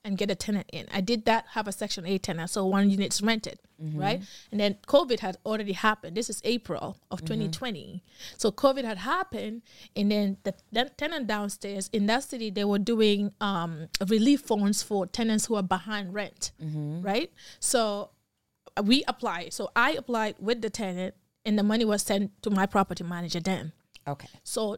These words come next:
Speaker 1: they will give, they gave us, like, about eight or seven or eight thousand dollars to, to, to us
Speaker 2: Mm-hmm.
Speaker 1: because of their rent, right? The rent
Speaker 2: Mm-hmm.
Speaker 1: relief.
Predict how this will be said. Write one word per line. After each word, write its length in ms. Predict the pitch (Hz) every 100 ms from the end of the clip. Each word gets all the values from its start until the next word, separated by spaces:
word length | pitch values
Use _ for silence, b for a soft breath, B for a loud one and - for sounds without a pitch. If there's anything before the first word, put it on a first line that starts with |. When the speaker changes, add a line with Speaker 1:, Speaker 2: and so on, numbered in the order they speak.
| -
Speaker 1:
they 180 | 214 226
will 180 | 226 - _ -
give, 220 | 240 208
they 120 | 226
gave 160 | 220 247
us, 120 | 233
like, 180 | 208 - 220
about 220 | 202 - 214
eight 180 | 233 -
or 120 | 202 - -
seven 360 | - 233 262 254
or 140 | 214 202
eight 180 | 214 -
thousand 440 | 208 214 220 277
dollars 440 | 262 269 294 285 - _ _ _ _ _ _ -
to, 180 | 233 - -
to, 120 | 240 -
to 120 | - 214
us 300 | 156 - - _
Speaker 2:
Mm-hmm. 140 | 170 156
Speaker 1:
because 300 | 208 185 202 202
of 120 | 196
their 160 | 196 190
rent, 340 | 208 - -
right? 240 | 185 208 -
The 100 | 190
rent 260 | 208 147 160
Speaker 2:
Mm-hmm. 140 | 196
Speaker 1:
relief. 400 | 196 190 175 175